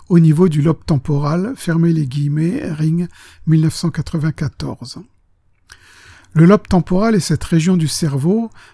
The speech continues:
qui, lorsque stimulée par un champ magnétique adéquat, peut provoquer des visions, des expériences de type mystique, des sorties hors du corps, des rencontres avec des guides, des anges, des dieux ou des extraterrestres.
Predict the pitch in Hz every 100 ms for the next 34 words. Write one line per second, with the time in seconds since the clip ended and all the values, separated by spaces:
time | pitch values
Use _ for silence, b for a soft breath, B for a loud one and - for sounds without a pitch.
0 | B 165 175 - 165 - - 170 170 180
1 | - 139 143 - 160 156 135 139 - -
2 | 135 139 135 - 202 214 B B B -
3 | - 202 180 - 190 160 139 147 135 143
4 | 202 220 - b b 151 170 156 - -
5 | 175 165 135 143 147 - 143 156 - -
6 | 208 - - B B B 160 - - 180
7 | 165 135 139 - 190 208 202 135 143 151
8 | - 170 - 143 135 120 143 127 165 196
9 | 175 156 127 127 139 175 208 175 139 135
10 | 120 160 208 220 B B B 156 147 147
11 | - - 156 147 127 120 - - -